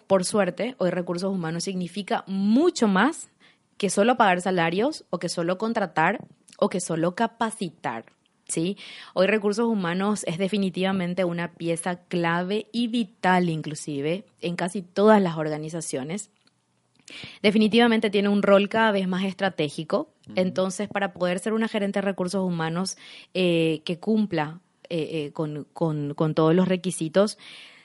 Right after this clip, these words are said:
Speaker 1: no solamente hay que pensar, eh, eh, "Ay, bueno, me gustaría ser gerente porque me imagino que", no, o sea, definitivamente te tiene que gustar. La comunicación, por sobre todo, tenés que tener mucha tolerancia, eh, eh, a la frustración, tenés que, tenés que también, por supuesto,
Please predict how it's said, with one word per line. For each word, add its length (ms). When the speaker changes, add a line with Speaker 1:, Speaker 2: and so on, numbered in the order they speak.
Speaker 1:
no 240
solamente 340
hay 80
que 120
pensar, 420
eh, 120
eh, 500
"Ay, 120
bueno, 260
me 140
gustaría 360
ser 180
gerente 480
porque 320
me 100
imagino 680
que", 260
no, 180
o 80
sea, 160
definitivamente 760
te 80
tiene 220
que 100
gustar. 340
La 120
comunicación, 680
por 140
sobre 240
todo, 480
tenés 220
que 80
tener 180
mucha 340
tolerancia, 880
eh, 200
eh, 400
a 80
la 100
frustración, 840
tenés 300
que, 400
tenés 360
que 680
también, 360
por 140
supuesto, 640